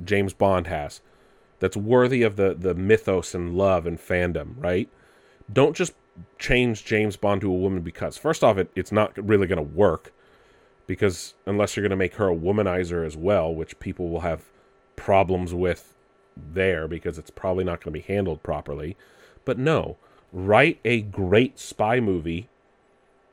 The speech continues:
for a woman, but just make her her own character,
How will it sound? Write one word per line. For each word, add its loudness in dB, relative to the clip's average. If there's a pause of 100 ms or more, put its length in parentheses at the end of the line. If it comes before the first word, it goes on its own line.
for 2
a 2
woman, 0 (580)
but -2
just -10
make 2
her -4
her 0
own 2
character, -4